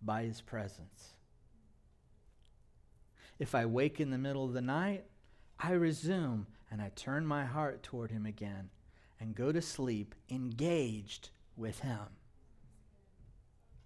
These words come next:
Then he says, "It's important to know how life works.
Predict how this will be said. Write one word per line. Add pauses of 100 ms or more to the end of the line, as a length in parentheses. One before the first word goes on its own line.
(1200)
Then
he
says,
"It's
important
to
know
how
life
works.